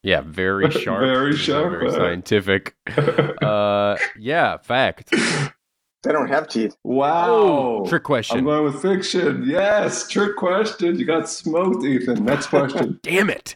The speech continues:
Speaker 2: Turtles cannot run. Fact or fiction?
Speaker 1: Oh, man. This is another one where
Speaker 2: I
Speaker 1: it's
Speaker 2: know.
Speaker 1: like, I want, like, I wanna guess fact, but I wanna root for turtles and give them the opportunity to run in my mind. So I'm gonna say fiction.
Speaker 3: Fiction.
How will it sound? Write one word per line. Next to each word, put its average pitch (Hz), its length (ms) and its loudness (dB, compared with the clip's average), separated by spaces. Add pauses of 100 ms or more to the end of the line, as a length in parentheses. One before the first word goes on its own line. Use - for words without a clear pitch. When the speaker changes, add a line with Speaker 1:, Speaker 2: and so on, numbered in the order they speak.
(120)
Speaker 2:
Turtles 190 720 0 (240)
cannot 139 880 0
run. 117 600 0 (720)
Fact 113 240 2
or 113 60 0
fiction? - 440 -2 (180)
Speaker 1:
Oh, 87 200 0
man. 90 240 -4
This 143 100 -2
is 160 60 -2
another 120 320 2
one 101 180 0
where 95 140 0
Speaker 2:
I - 60 2
Speaker 1:
it's - 680 0
Speaker 2:
know. 156 60 4
Speaker 1:
like, 92 140 0
I 90 40 -6
want, 98 200 0
like, 98 240 -2 (320)
I 104 100 -2
wanna 123 260 0
guess 123 320 0
fact, 117 340 -2
but 107 100 2
I 101 100 0
wanna 107 260 0
root 113 260 0
for 104 160 -4
turtles 104 560 0
and 90 160 -2
give 95 160 0
them 98 140 2
the 95 100 2
opportunity 95 540 2
to 87 80 -2
run 98 340 0
in 98 240 -4
my 87 160 2
mind. 85 460 0
So 87 440 0
I'm 95 140 -4
gonna 101 140 0
say 92 580 0 (320)
fiction. - 460 -2
Speaker 3:
Fiction. 131 420 0